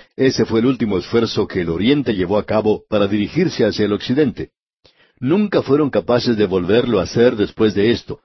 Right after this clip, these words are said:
por lo menos en una forma destacada. Es cierto que grandes cantidades de maometanos, las fuerzas musulmanas, los moros, pasaron a través de España, pero Charles Martel los detuvo en la batalla de Tours.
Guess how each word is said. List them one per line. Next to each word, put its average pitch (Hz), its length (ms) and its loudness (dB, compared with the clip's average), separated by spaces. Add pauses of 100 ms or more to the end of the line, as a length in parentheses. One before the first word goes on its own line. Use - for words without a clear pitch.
(340)
por 92 100 -6
lo 85 80 -6
menos 110 520 -2 (340)
en 90 140 -6
una 101 180 -2
forma 101 480 -2
destacada. 90 720 -4 (760)
Es 262 140 -2
cierto 101 480 -2
que 87 120 -4
grandes 92 340 -2
cantidades 92 580 -4
de 87 100 -4
maometanos, 101 880 -4
las - 180 -10
fuerzas 90 360 -4
musulmanas, 107 960 -4
los - 180 -10
moros, 113 400 0 (560)
pasaron 170 440 2
a 131 60 2
través 113 340 2
de 117 80 2
España, 104 440 -2 (260)
pero 143 200 0
Charles 135 480 0
Martel 113 520 0
los 95 160 -2
detuvo 104 480 -2
en 92 80 -2
la 82 100 -4
batalla 85 420 -4
de 80 100 -6
Tours. 101 440 -6